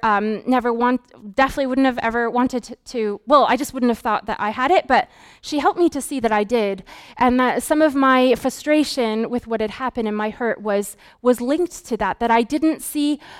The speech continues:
a quantitative change, that people didn't see it the same way I did, and we end up feeling bitter and burnt out and exhausted.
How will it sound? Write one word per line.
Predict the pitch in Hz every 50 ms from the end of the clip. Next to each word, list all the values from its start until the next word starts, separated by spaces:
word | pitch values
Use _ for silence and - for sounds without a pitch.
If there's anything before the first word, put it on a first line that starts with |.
| -
a | - -
quantitative | - - - 269 269 269 - - - 254 233 -
change, | - - 277 269 269 277 269
that | 269 - 110 - -
people | - 277 262 - 285 277 262 226
didn't | 262 240 226 208
see | - - - 285 277
it | 269 -
the | 254
same | 233 - - 254 220 220 220
way | 220 220 220
I | - - 302 302 320
did, | - 320 311 302 294 - - - - - - - - - -
and | - 240 233 233 240 247 247 254 247
we | 226 254 247 - -
end | 254 277 277 277
up | 254 - -
feeling | - - 262 240 226 226 226 233
bitter | - 285 262 262 262 262 254 254 254 -
and | - 233 233
burnt | 220 220 220 214 214 214 - -
out | 240 233 233 226 - - - _ _ _ _ _ _ _ _ _ _ -
and | 220 226 226
exhausted. | 240 226 240 294 285 269 254 - - 214 175 - - -